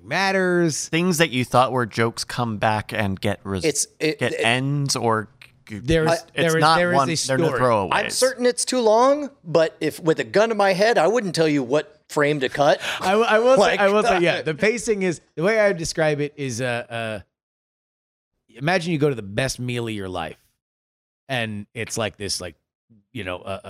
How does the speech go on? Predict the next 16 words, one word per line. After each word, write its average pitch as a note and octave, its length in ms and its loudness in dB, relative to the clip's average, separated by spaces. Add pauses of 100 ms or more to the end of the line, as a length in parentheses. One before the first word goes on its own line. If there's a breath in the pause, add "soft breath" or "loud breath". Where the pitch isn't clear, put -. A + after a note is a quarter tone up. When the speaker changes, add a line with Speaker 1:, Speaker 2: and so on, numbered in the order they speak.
Speaker 1:
a E2 80 -18
ten B2+ 280 -6
course A2+ 460 -6
meal G2+ 260 -8
or F2+ 80 -10
something, F2+ 440 -8
and A2 120 -6
you A2 60 -2
get C#3 320 -6
to C#3+ 140 -4
course B2 340 -4
ten, F2+ 460 -8 (500)
and B2 140 -4
then A#2+ 80 -2
they're A2 120 -4
like, G2+ 220 -6